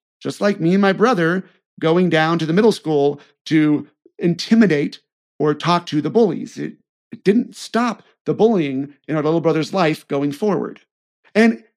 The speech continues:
if it does stop things this time, it won't stop things the next time from happening. Either way, the bulk of the solution comes down to you becoming bully-proof.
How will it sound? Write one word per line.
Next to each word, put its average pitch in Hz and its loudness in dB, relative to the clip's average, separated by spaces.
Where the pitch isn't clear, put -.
if 208 4
it 196 2
does 285 2
stop 151 -4
things 151 -2
this 254 -2
time, 127 -8
it 185 -2
won't 247 0
stop - -4
things 220 2
the 214 2
next 311 2
time - -14
from 143 -6
happening. - -10
Either 254 0
way, 208 4
the 180 -2
bulk 170 0
of 220 0
the 208 2
solution 202 -2
comes 175 -4
down 165 -2
to 147 -2
you 165 0
becoming 147 0
bully-proof. - -2